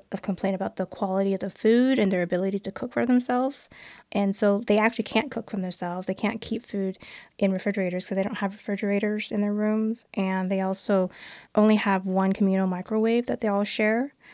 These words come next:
which the week that I talked to them had actually broken. And for a lot of people who have, like, health issues, that's a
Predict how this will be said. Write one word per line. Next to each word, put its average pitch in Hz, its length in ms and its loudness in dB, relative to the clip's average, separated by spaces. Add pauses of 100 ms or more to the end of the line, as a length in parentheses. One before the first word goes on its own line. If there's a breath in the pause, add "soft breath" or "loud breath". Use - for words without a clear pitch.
which 196 400 0
the 190 80 4
week 196 220 4
that 190 120 6
I 180 80 4
talked 202 280 -2
to 202 80 0
them 190 160 -2
had 185 400 -4
actually 190 240 -6
broken. 214 500 -2 (500 loud breath)
And 190 380 2 (140)
for - 500 0
a 208 80 4
lot 220 140 4
of 226 60 0
people 285 260 2
who 214 180 -2
have, 196 380 -2
like, 202 160 -4
health - 280 -6
issues, 220 360 0
that's - 200 -4
a 180 120 -4